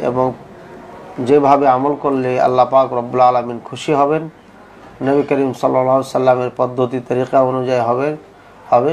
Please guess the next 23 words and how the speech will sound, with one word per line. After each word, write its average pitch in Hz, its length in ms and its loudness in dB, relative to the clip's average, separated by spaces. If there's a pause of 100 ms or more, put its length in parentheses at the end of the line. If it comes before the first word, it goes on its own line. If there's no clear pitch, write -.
(140)
সেই 135 220 -4
কাজ 127 120 2 (1200)
যেন 120 120 4 (120)
করতে 123 300 -2
পারেন 117 200 0 (140)
প্রত্যেকেই, 113 460 -6 (540)
সেই 131 200 0
চেষ্টায় 143 360 2
আমরা 120 320 -2
করে 117 200 -2
যাচ্ছি। - 260 -10 (840)
তো - 60 4 (120)
আজকে 185 280 0
আমরা 196 200 4 (360)
প্রথম 196 360 2 (160)
যে 180 80 2 (100)
আলোচনা 151 400 0
নিয়ে 143 220 -2
আসলাম 123 280 -4 (120)
সেটি 139 260 -2
হচ্ছে 127 300 -8 (1400)
হুকমুল 170 440 0 (100)
জামঈ 156 360 0